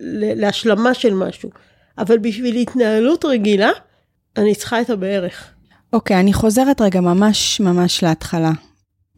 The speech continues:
Speaker 2: כשאנחנו עם הילדים שלנו, ואנחנו, אה, מתחילים ל-, להיות איתם בסביבה של... סביבה מתמטית, אוקיי? אז אם אני אומרת לו,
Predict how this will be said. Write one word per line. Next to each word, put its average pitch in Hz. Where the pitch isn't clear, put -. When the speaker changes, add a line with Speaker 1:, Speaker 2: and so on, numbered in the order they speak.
Speaker 2:
כשאנחנו 208
עם 190
הילדים 175
שלנו, 151
ואנחנו, 175
אה, 170
מתחילים 311
ל-, 220
להיות 220
איתם 220
בסביבה 185
של... 170
סביבה 202
מתמטית, 208
אוקיי? 214
אז 196
אם 240
אני 233
אומרת 202
לו, 180